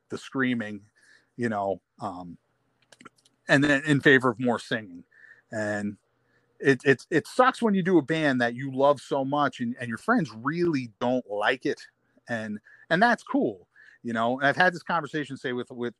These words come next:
like, you know, Sweeper, my buddy that I'm in Wrongly Oppressor with, and we did Face the Panic. Um, Sweeper likes hardcore, you know, he doesn't like metal. So when Sweeper would tell me, "Oh, this shit sucks,"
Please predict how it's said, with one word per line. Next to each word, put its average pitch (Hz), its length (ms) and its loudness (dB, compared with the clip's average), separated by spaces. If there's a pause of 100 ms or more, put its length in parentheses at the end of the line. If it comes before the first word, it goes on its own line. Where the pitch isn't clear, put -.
like, 120 220 -4
you 123 60 -2
know, 107 140 -6
Sweeper, 139 380 -2
my 110 120 -4
buddy 104 340 -4
that 104 220 -6
I'm 107 100 -14
in 107 100 -10
Wrongly 110 320 -2
Oppressor 107 400 -2
with, 101 200 -8
and 107 60 -16
we 101 60 -16
did 101 160 -20
Face 107 220 -12
the - 60 -20
Panic. 135 400 4 (420)
Um, 98 260 -4 (280)
Sweeper 143 420 4
likes 123 480 2 (420)
hardcore, 147 500 0 (520)
you 113 100 -12
know, 110 300 -6
he - 140 -12
doesn't 143 280 2
like 123 240 -6
metal. 135 360 0 (400)
So 131 240 -2
when 127 180 -4
Sweeper 190 360 -2
would 143 100 -2
tell 143 180 -4
me, 123 100 -4
"Oh, 151 160 -6
this 143 120 -8
shit - 280 -8
sucks," - 420 -8